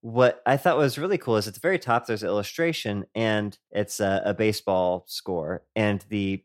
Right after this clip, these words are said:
dynamic island cutout is defined by a dashed outline, and the graphic for the on-base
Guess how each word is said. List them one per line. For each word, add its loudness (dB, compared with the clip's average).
dynamic 2
island 2
cutout 2
is -2
defined -2
by 4
a 2
dashed -2
outline, 0
and 0
the -4
graphic 0
for -4
the -6
on-base 0